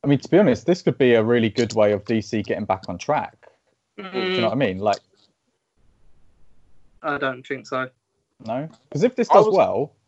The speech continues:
Speaker 1: then
Speaker 3: Yeah.
Speaker 1: they could be like, "Okay, well, we'll carry on with the vision," and,
Speaker 3: Yeah.
Speaker 1: you know, then they can sort of get it back.
Speaker 2: I suppose they've still got Ben Affleck contracted, and I suppose they got Henry contracted as well.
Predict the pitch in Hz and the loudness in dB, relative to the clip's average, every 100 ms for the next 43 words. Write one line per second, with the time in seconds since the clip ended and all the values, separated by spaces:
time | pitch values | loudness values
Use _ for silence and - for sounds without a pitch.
0 | _ - 135 131 127 127 107 - 139 135 | _ -4 2 4 4 -2 -8 -4 0 0
1 | 131 131 120 120 147 - 110 123 131 - | 0 0 2 2 0 0 -2 -2 -4 0
2 | 131 131 156 104 92 _ _ _ 101 95 | 0 0 0 -4 -8 _ _ _ -10 -8
3 | 87 87 107 - _ _ _ _ _ 101 | -6 -8 -10 -16 _ _ _ _ _ -4
4 | 98 95 95 92 - _ _ _ _ _ | -4 -4 -8 -12 -20 _ _ _ _ _
5 | 120 92 101 113 _ 120 110 104 110 - | -8 -6 -6 -10 _ -6 -6 -6 -10 -12
6 | 107 _ _ _ _ _ - 107 107 - | -12 _ _ _ _ _ -10 -8 -6 -4
7 | 127 - _ _ _ _ _ _ _ _ | -6 -8 _ _ _ _ _ _ _ _
8 | - - 190 - 233 220 190 - 196 180 | -14 -10 -2 2 2 2 -2 -2 -4 -4
9 | 156 175 165 160 - 143 165 151 143 131 | -6 -4 -2 -2 -6 -10 -10 -10 -8 -8
10 | - 143 139 156 147 139 - - _ _ | -6 -8 -8 -12 -12 -12 -14 -20 _ _
11 | 156 151 156 156 151 160 160 165 175 _ | -8 -8 -10 -10 -10 -12 -6 -6 -8 _
12 | _ - 170 180 - - 175 180 185 214 | _ -18 -10 -8 -8 -12 -10 -6 -6 -6